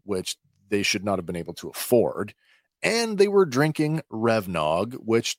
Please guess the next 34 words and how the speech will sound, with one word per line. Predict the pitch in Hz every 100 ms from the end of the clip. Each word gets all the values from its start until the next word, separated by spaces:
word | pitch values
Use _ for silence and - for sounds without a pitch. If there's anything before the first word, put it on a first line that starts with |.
| _
they're | - 143
not | 113 -
supposed | - 123 -
to | 123
allow. | 131 156 190 147 156 - _ -
And | 302 349 277 285 - _ _ _
all | - 262 330 285
while | 277 277
on | 254 233 202
duty, | 147 320 311 139 180 160
which | 165 214 214 - - _
is | - 190
grounds | - 127 127 143
for | - 135 139
dismissal. | 143 - 202 - 76 - _ _ _ _ _ _ _ _ -
Well, | 143
the | 131
chief | - 135
then | 135 143
concludes | 143 123 135 131
by | - 131
saying | - 151 151 143
that | 139 - _
they | - 170
just | 170 160 - -
chose | - 139 127
the | 110
wrong | 113 113 107
person | 110 104 101 101 104 _ _ -
to | 87
ignore, | 90 73 - - - _
uh, | 107 95
to | 113
annoy. | 87 80